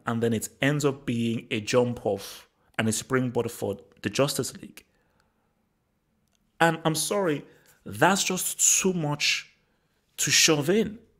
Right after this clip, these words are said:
Hence why, <laughs> of course, it's gonna be a three-hour film. But it doesn't need to be a three-hour film. <laughs> It really doesn't need to be a three-hour film.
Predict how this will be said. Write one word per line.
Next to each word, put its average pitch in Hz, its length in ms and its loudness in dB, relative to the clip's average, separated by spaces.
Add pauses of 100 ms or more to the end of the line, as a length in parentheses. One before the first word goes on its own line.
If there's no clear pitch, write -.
(220)
Hence - 400 2
why, 120 340 -2 (180)
<laughs> - 200 -6
of 202 180 4
course, 277 220 -4
it's 202 100 -2
gonna 180 160 2
be 139 140 4
a - 20 2
three-hour 131 420 0
film. - 320 -6 (1040)
But 214 160 0
it 202 60 0
doesn't 240 240 2
need 285 120 2
to 302 60 -4
be 233 140 2
a - 20 -2
three-hour 220 380 0
film. 269 320 0 (220)
<laughs> - 100 -2 (840)
It 208 160 0
really 240 120 -2
doesn't 214 180 4
need 214 100 0
to 202 80 -6
be 196 100 0
a 185 40 -2
three-hour 190 360 -2
film. 233 320 -4